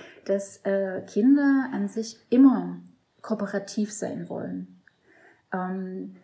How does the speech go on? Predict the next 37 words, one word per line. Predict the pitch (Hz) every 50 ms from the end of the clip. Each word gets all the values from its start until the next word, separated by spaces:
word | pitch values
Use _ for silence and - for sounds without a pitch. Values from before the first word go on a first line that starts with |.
| _ _ _ _ _ _ -
solange | - - 208 190 196 233 277 285 269
ihre | - 214 220 - 233
Integrität | 220 - 214 - - - - - 214 - - - 240 254 247 -
gewahrt | - 175 - - 180 190 196 -
ist. | - - - 202 - - - _ _ _ _ _ _ _ _ _ _ _ _ _ -
Und, | 208 196 190 190 190 190 196 190 - - -
ähm, | 196 196 190 190 190 190 190 190 190 196 190 190 - - - - - - - -
vielleicht | - 208 202 208 220 214 - -
ist | 220 - - -
es | 247 226 240
auch | - - 208 -
der | - 226
Moment, | 220 220 220 214 214 220 247 247 - 240
wo | 233
man | 226 220 214 214
merkt, | 208 208 220 220 - - - _ -
meine | - 175 208 233 254 269 262
Persönlichkeit | 254 233 214 220 233 254 247 240 - - 220 214 214 -
wird | 233 240 - -
halt | 226 - -
gar | - 226 247
nicht | 262 262 - -
mehr | 226 220
gesehen. | 220 226 214 - - 240 269 277 277
Ich | - - - -
hab, | 214 - - _ - - -
ich | 226 - - - _ _ - _ _ _ -
bin | 226 226 226 220 220 - - - - - - -
nur | 226 214 208 226 247 294
noch | 370 349 -
daran, | - 233 226 233 226 233
was | 214 214 214 - - -
zu | - -
erfüllen, | 220 202 196 - 226 226 247 269 254 220
was | 208 214
andere | - - 202 220 - - 226 208 196
wollen. | 202 220 247 247 214 214 220 233 233 233